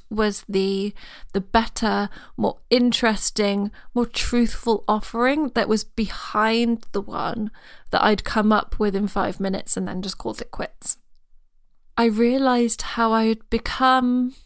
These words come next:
over probably the last year or so, become quite slapdash in my idea generation. I would take the first thing that my brain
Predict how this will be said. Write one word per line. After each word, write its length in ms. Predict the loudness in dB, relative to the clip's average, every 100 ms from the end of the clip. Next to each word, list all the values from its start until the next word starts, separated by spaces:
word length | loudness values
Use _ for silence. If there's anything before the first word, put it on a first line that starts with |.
| -20 -4 0
over 320 | 2 2 -2
probably 400 | 0 0 2 0
the 100 | 0
last 440 | -2 -2 -4 -2
year 260 | 0 2 2
or 140 | 0
so, 480 | -2 -2 -2 -2 -4 -8 -18 -20 -20 -20 -20 -20 -6 -2
become 340 | 0 0 -2
quite 260 | 0 -2 0
slapdash 720 | -2 0 0 -2 -4 -2 0
in 120 | 2
my 200 | 2 2
idea 400 | 0 0 0 0
generation. 840 | 0 -2 -4 -6 -4 -6 -6 -8 -8 -10 -20 -20 -20 -20 0
I 200 | 2 2
would 180 | 0 -2 -2
take 280 | -2 -2 -2
the 100 | -2
first 400 | 4 4 4 0
thing 180 | 2
that 180 | 0 -2
my 100 | -4
brain 540 | 0 0 2 2 0